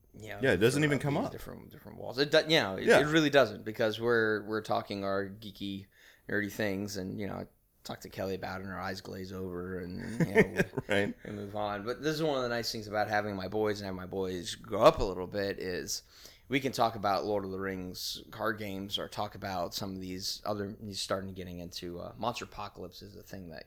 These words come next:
Speaker 1: Kevin's got me into.
Speaker 2: Okay.
Speaker 1: So, uh, have you watched the Pa-, uh, Pacific Rim?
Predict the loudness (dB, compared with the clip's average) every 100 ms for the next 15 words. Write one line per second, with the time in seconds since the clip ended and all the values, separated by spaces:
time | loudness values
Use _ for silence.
0 | _ -16 -14 -16 -16 -16 -16 -16 -18 -16
1 | -16 -18 -18 -18 -18 -20 -14 -6 -2 -4
2 | -6 -20 _ _ -6 -2 -2 -2 -4 -8
3 | -14 -16 -14 -10 -6 -2 2 2 2 -8
4 | -12 -8 -8 -8 -10 -8 -8 -6 -6 -6
5 | -2 -2